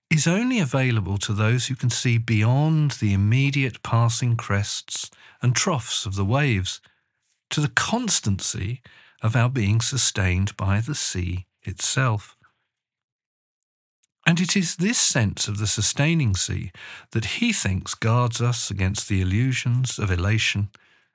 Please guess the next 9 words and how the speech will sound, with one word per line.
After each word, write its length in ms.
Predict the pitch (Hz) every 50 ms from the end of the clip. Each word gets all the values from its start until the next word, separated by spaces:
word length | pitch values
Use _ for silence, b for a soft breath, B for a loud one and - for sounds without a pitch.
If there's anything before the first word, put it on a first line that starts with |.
| b _ -
and 160 | 104 98 95
depression. 640 | - 92 - - 95 90 90 - - 95 85 85 - _ _ _ _ _ _ _ _ _ _ _ _ _ _ _ _ _ _ _ _ _ _ _ _ _ _ b b b b
When 160 | - 151 151
we 120 | 147 131 120
are 140 | 110 107 113
able 180 | 110 98 101 98
to 120 | - 101
recognize 760 | 90 87 101 143 208 226 - 196 143 113 90 82 85 82 82
this, 500 | - - 147 170 - - - - - -